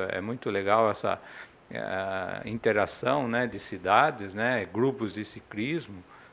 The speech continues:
né, a, a polícia militar fora da cidade também dá um apoio muito legal pra gente, né, onde a gente vai, a gente tenta, eh,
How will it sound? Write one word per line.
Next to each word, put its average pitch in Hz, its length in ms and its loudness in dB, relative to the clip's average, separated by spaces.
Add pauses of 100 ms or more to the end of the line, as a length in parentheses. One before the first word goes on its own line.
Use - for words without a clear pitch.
(140)
né, 113 300 -2 (320)
a, 98 240 -2
a - 20 -6
polícia 120 540 0
militar 113 720 4 (1040)
fora 120 360 6
da 104 100 -2
cidade 107 440 0
também 110 300 -4
dá 110 140 2
um 101 60 4
apoio 113 280 0
muito 131 220 -6
legal 110 380 0
pra 95 180 -2
gente, 104 400 -6
né, 104 220 -4
onde 98 240 -6
a - 20 -8
gente 101 140 -10
vai, 104 340 2
a - 20 -2
gente 107 480 -6
tenta, 101 440 -2 (360)
eh, 87 640 -6